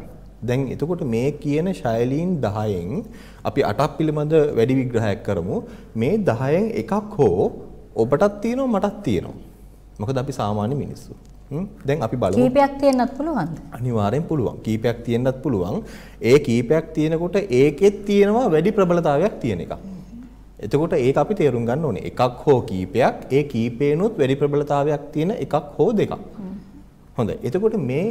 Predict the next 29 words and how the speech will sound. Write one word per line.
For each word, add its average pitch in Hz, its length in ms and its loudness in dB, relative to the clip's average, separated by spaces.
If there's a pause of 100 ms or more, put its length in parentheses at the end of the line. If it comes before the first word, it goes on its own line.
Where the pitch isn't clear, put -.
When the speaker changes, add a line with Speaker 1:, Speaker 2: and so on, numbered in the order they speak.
(180)
Speaker 1:
ශෛලීන්ගෙන් 131 720 -2 (120)
අපි - 260 -2
ඉස්සලම 147 360 -2
කතා 135 300 0
කරමු. 113 360 -2 (920)
මෙන්න 117 280 2
මේ 127 180 2 (320)
සඟවාගත් 175 680 2
තරහව 117 360 -4
කියන 147 180 -4
එක. 127 160 -6 (600)
මොකක්ද 185 260 -4 (120)
සඟවාගත් 185 600 -2
තරහව 170 280 0
කියන්නේ? 175 180 -2
දැන් 120 120 0
නේත්‍රට 151 360 0 (220)
සඟවාගත් 151 880 2
තරහව 127 420 2
කියනකොට 160 420 -4
මොකද්ද 107 300 -4
මතක් 78 320 -12
වෙන්නේ? - 220 -14 (200)
Speaker 2:
ඔව්, 180 180 -10
කවුරු 165 320 -6
හරි 175 180 -4
ගැන, 175 200 -6
ම්, 170 500 -10
තරහක් 160 380 -8